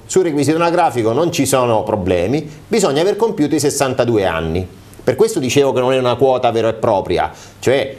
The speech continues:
non è che si può ridurre l'età pensionist-, l'età anagrafica avendo maggiori contributi,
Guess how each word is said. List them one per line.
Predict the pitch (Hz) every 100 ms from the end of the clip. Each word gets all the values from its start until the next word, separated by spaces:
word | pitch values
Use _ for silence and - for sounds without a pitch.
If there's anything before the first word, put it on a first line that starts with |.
| -
non | 92 101
è | 160 202
che | 156
si | - -
può | 139 143 139 - -
ridurre | 127 135 143 175 - 135 131 127 -
l'età | 123 120 147 147
pensionist-, | 135 127 123 120 127 135 - -
l'età | 120 120 143 139
anagrafica | 131 123 110 135 135 131 131 127 123
avendo | 127 131 147 135
maggiori | 123 113 131 120
contributi, | 113 113 104 98 92 80 80